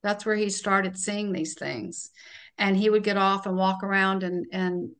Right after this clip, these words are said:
and look at the architecture and just loved it. And, uh, when he was able to finally get his own house, 'cause he lived on boats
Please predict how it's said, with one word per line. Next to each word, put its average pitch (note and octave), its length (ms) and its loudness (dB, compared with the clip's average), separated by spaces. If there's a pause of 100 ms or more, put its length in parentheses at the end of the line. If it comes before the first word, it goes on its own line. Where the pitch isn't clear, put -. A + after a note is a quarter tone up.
and F#3 260 0
look G#3 160 -2
at G#3 100 -4
the G3 100 0
architecture F#3+ 720 -2
and F3+ 180 -4
just F#3 320 -8
loved G#3 300 0
it. - 280 -8 (600)
And, F3 460 2
uh, E3+ 300 -2 (760)
when G#3+ 260 0
he G#3+ 160 0
was G3+ 220 -2
able G3+ 340 0
to F#3+ 100 -6
finally G3 560 2
get G#3+ 180 4
his G3 200 -2
own C4 220 6
house, F3 520 0
'cause F3+ 160 -8
he F#3 80 -6
lived A3 220 -2
on F3 120 -2
boats F3+ 480 -2